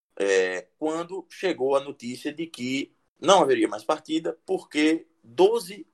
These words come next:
dos dezenove atletas que viajaram na delegação do Imperatriz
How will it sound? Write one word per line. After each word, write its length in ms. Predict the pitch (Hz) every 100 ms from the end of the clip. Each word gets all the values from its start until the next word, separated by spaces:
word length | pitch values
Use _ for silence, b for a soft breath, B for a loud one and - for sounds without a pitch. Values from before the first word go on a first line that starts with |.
| _
dos 280 | 139 180 165
dezenove 600 | 214 190 165 156 233 214
atletas 680 | 135 131 131 - 110 - - _ _ _ _ _
que 180 | - 135
viajaram 480 | 123 135 117 113 110
na 100 | 113
delegação 680 | 117 113 107 101 - 92 90 _ _ _ _
do 200 | 117 196
Imperatriz 840 | 175 - 110 - 151 165 127 -